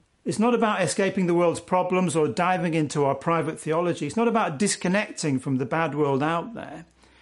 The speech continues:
Christ-centered living in troubling times is about somehow embracing the struggles in life, but seeing them in context. Seeing them in context. So this passage that Sarah read,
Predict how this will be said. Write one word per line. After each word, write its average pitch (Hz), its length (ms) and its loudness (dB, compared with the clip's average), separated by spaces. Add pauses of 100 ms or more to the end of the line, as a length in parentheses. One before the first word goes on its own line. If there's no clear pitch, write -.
(140)
Christ-centered 202 800 -2
living 165 480 0
in 139 160 -2
troubling 160 460 -2
times 147 680 -8 (300)
is 160 160 -2
about 165 340 -2
somehow 151 760 -2 (280)
embracing 160 960 -4 (220)
the 143 80 -4
struggles 175 460 -2
in 175 200 0
life, - 400 -10
but - 180 -2
seeing 220 480 0
them 135 180 -2
in 160 140 -4
context. - 800 -8 (1080)
Seeing 185 280 -6
them 180 120 -2
in 160 140 -4
context. - 720 -6 (340)
So 208 120 -2
this 277 180 2
passage 180 540 0
that 160 240 0
Sarah 170 380 2
read, 180 400 -2